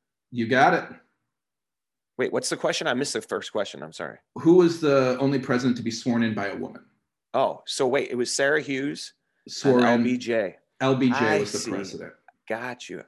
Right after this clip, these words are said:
Speaker 2: I thought you were rolling with, when I said F D R, I thought you were rolling with that. I thought I had gotten that right.
Speaker 1: Oh, my bad. Nope, it was not F D R. It was, uh, it was Lyndon B Johnson.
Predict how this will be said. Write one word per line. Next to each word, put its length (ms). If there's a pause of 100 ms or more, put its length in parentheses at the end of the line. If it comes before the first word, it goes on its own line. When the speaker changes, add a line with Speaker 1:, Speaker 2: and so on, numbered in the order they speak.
Speaker 2:
I 80
thought 260
you 100
were 120
rolling 280
with, 180
when 120
I 140 (100)
said 180
F 120
D 160
R, 320
I 20
thought 180
you 80
were 100
rolling 260
with 260
that. 260
I 60
thought 160
I 60
had 120
gotten 200
that 140
right. 220 (160)
Speaker 1:
Oh, 220
my 180
bad. 320
Nope, 220
it 60
was 160
not 340
F 160
D 160
R. 220
It 80
was, 260
uh, 320
it 60
was 160
Lyndon 460
B 240
Johnson. 680